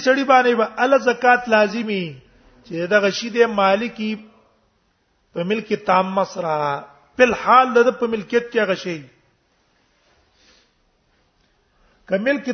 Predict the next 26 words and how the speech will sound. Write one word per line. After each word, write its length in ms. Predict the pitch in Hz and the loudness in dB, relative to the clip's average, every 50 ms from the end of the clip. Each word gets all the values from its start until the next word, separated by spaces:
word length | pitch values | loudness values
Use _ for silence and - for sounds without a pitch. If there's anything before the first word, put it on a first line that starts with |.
| - - | -4 0
تام 320 | - 220 214 214 214 240 262 | 2 4 4 4 2 0 0
او 120 | 269 254 | 0 0
سره 180 | 247 - 240 240 | 0 -2 -4 -4
په 160 | 233 - 240 240 - - | -4 -4 -6 -6 -2 -4
وخت 340 | 240 240 240 - 240 - | -4 -4 -4 -6 -10 -6
د 60 | - 233 - - | -8 -8 -6 -4
حولان 340 | 208 220 220 226 233 226 | -4 -2 0 0 0 0
حول 300 | 208 180 - 233 254 240 214 | -2 -4 -4 -4 -4 -4 -4
کې 160 | 165 214 220 208 220 | -6 -8 -6 -4 -2
نو، 80 | 233 220 190 147 - - - _ _ _ _ _ _ _ _ | 0 0 -2 -2 -6 -14 -20 _ _ _ _ _ _ _ _
په 60 | - | -8
د 100 | 160 196 | -6 -4
زکات 460 | 202 185 202 196 - 214 208 202 208 202 | -2 -2 -4 -2 0 0 0 0 -2 -8
نشته. 380 | 185 - - - 165 147 143 - _ _ _ _ _ _ _ _ _ _ _ _ _ _ _ _ _ _ _ _ _ _ _ _ _ _ _ _ _ | -14 -14 -14 -14 -14 -14 -14 -16 _ _ _ _ _ _ _ _ _ _ _ _ _ _ _ _ _ _ _ _ _ _ _ _ _ _ _ _ _
لکه 240 | 190 190 196 208 226 | -4 -4 -2 0 -2
مثلاً 460 | 226 226 220 214 220 220 220 220 220 | -2 -2 -2 -2 0 0 0 0 0
یو 120 | 214 214 208 | -2 -2 -2
تن 220 | 214 226 240 233 | -4 -6 -6 -2
را 120 | 226 220 214 | 0 0 0
ولګېدو، 640 | 214 214 208 208 202 190 190 190 185 156 165 160 147 - _ _ _ _ _ _ _ _ _ _ _ _ _ _ _ _ _ _ _ _ _ _ _ _ _ _ _ _ _ _ _ _ _ _ _ _ _ _ _ _ _ _ | 0 0 -4 -4 -4 -4 -4 -6 -6 -6 -8 -12 -12 -14 _ _ _ _ _ _ _ _ _ _ _ _ _ _ _ _ _ _ _ _ _ _ _ _ _ _ _ _ _ _ _ _ _ _ _ _ _ _ _ _ _ _
او 60 | 160 | -2
هغه 280 | 165 170 240 - 208 220 214 - | 2 4 4 4 2 0 -4 -4
خپل 160 | - 226 226 196 | -6 -8 -6 -4
غلام 360 | 170 196 190 202 214 220 214 - | -4 -2 0 2 2 0 0 -2
ته 120 | - 214 | -4 -4
وویل 320 | 214 208 208 202 190 180 | -2 2 4 4 4 4